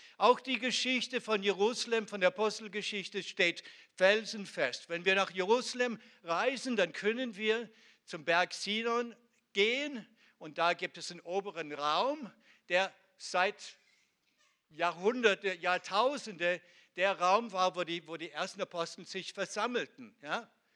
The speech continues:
Und da unten drunter ist angeblich das Grab von David im gleichen Haus. Okay? Wir wissen, dass bis zum vierten Jahrhundert die Urgemeinde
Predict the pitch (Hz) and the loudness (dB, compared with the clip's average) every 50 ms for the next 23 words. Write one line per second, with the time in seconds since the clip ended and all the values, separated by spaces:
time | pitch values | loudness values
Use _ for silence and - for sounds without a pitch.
0 | _ _ _ _ _ - 170 170 170 185 170 175 - 220 262 240 - 254 233 196 | _ _ _ _ _ -12 -12 -8 -4 -2 -2 -2 -2 -6 -10 -10 -8 -10 -8 -6
1 | 208 196 226 240 233 226 226 233 233 214 - _ _ _ _ _ _ _ _ _ | -2 0 0 0 0 -4 -6 -6 -6 -8 -10 _ _ _ _ _ _ _ _ _
2 | - 165 - - 180 175 160 143 165 165 165 190 190 180 - - - 165 156 - | -16 -16 -12 -8 -6 -6 -2 0 0 0 0 -2 -6 -6 -6 -10 -10 -12 -12 -10
3 | - - 156 147 156 156 - - 175 160 190 190 196 165 135 120 - 143 131 131 | -6 -2 0 0 0 -2 -6 -12 -12 -8 -4 -2 -2 -4 -4 -10 -14 -14 -12 -8
4 | 151 143 151 175 - - 185 165 147 165 196 208 151 110 - - - - _ _ | -4 -4 -4 -4 -4 -6 -10 -10 -12 -8 -8 -8 -8 -8 -10 -10 -10 -12 _ _
5 | _ _ - - _ _ - 135 131 - 160 156 180 190 - _ _ _ - 165 | _ _ -20 -20 _ _ -18 -18 -14 -6 -4 -4 -4 -4 -6 _ _ _ -4 -4
6 | 165 156 202 247 233 226 - 254 240 214 202 180 185 - - 233 247 226 233 - | 0 2 4 4 4 2 0 -2 0 0 0 0 0 -2 -4 -2 -2 -2 -2 -2
7 | - 262 226 - - - 247 254 269 262 - 240 247 240 233 220 202 196 185 202 | -2 -4 -4 -4 -4 0 0 0 0 -2 -8 -10 -8 -6 -2 -2 -2 -2 -2 -4
8 | 208 196 151 131 113 95 - - _ _ - - - _ - - 185 185 - 247 | -6 -6 -6 -8 -8 -8 -12 -18 _ _ -20 -20 -20 _ -12 -10 -10 -10 -8 -4
9 | 277 311 311 262 233 247 202 190 170 156 156 151 151 151 143 170 170 160 180 170 | -2 -2 0 2 0 0 0 0 -2 0 0 -2 -2 -4 -4 -2 -2 -2 -4 -6